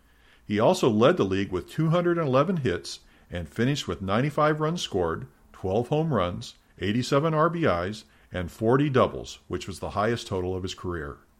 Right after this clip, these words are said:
The winter of nineteen sixty-four sixty-five was an eventful one for Clemente.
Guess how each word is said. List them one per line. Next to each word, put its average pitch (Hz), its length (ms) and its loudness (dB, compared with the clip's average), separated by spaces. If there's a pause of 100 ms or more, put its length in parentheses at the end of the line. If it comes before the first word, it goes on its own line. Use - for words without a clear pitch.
(800)
The 95 100 -2
winter 180 420 0
of 92 200 -2
nineteen 131 320 -2
sixty-four 107 580 -2
sixty-five 92 680 -2
was 98 200 -4
an 127 80 0
eventful 104 420 -4
one 87 200 -6
for - 120 -8
Clemente. 80 640 -8